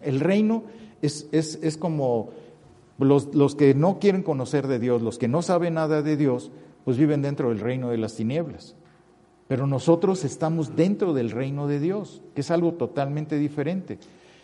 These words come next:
Buscar el reino de Dios y su justicia, ¿qué significa? Primeramente,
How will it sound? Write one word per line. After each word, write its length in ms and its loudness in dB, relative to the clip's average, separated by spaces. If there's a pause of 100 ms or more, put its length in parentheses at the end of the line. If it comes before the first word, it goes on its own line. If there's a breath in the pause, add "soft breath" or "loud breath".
(500 loud breath)
Buscar 520 0
el 140 -4
reino 420 -2
de 140 0
Dios 460 0
y 120 -6
su 160 -8
justicia, 760 -4 (220)
¿qué 100 0
significa? 720 -8 (680)
Primeramente, 880 4